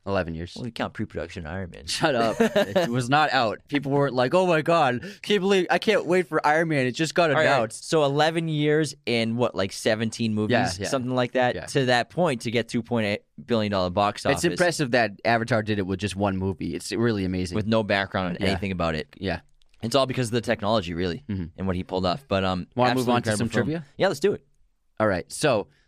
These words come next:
Speaker 1: the Na'vi language was created entirely by scratch by linguist Doctor Paul R. Frommer. James Cameron hired him to construct a language that would be easy for the actors to pronounce, but would not resemble any human language.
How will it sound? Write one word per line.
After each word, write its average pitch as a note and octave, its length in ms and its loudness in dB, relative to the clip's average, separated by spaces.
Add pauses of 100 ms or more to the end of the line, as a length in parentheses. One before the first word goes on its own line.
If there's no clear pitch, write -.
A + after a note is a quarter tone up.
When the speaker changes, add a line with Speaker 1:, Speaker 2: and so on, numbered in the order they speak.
Speaker 1:
the A2+ 80 -2
Na'vi C3+ 400 2
language G#2+ 400 -2
was G2 140 -4
created A#2+ 420 -2
entirely F3 540 0
by F3 160 0
scratch - 580 -2 (800)
by G#2+ 160 2
linguist A#2+ 540 0
Doctor A2 340 0
Paul A#2 420 0
R. G2+ 160 0
Frommer. E2+ 480 -4 (100)
James D3 280 0
Cameron C3+ 300 -2
hired C#3+ 340 -2
him F#2+ 120 -4
to - 80 -10
construct C3 460 -4
a A#2+ 60 0
language F#2+ 360 -4
that D#2+ 140 0
would F2+ 100 -4
be F2+ 220 -8
easy A#2+ 180 0
for G#2 140 -6
the F#2 160 -4
actors F#2+ 320 -4
to - 60 -14
pronounce, G2+ 500 -4 (400)
but G#2 120 0
would G2+ 160 0
not A2+ 280 0
resemble G#2+ 500 -4
any A#2 240 0
human A2+ 380 -2
language. - 500 -6